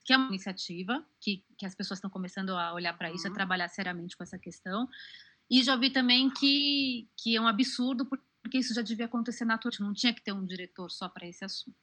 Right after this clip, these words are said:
Speaker 2: Uhum.
Speaker 1: O que que você acha?
Speaker 2: Tem que ter um diretor, porque assim, quando a gente vence um apartheid, quando a gente vê nos Estados Unidos as Panteras Negras, tem que ter uma ação muito forte de dizer, ó, tem que ter cota,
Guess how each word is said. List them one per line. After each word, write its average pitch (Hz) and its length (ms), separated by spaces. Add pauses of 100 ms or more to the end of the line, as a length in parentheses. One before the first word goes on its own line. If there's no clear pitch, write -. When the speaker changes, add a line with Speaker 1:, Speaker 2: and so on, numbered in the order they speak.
(140)
Speaker 2:
Uhum. 160 260
Speaker 1:
O - 40
que 240 120
que 233 100
você 190 280
acha? 185 260
Speaker 2:
Tem 339 140
que 359 120
ter 302 160
um 294 60
diretor, 277 480
porque 220 280
assim, 170 480 (480)
quando 254 240
a 285 60
gente 240 280
vence 190 260
um 180 40
apartheid, 160 760
quando 175 200 (140)
a 180 80
gente 180 340
vê 170 160
nos 170 200 (240)
Estados 151 320 (1300)
Unidos 160 280
as - 120
Panteras 151 640
Negras, 175 580 (500)
tem 214 160
que 226 120
ter 208 760
uma 202 160
ação 208 280
muito 190 280 (100)
forte 170 340
de 170 180
dizer, 175 260
ó, 143 180 (100)
tem 175 100
que - 80
ter 165 100
cota, 170 640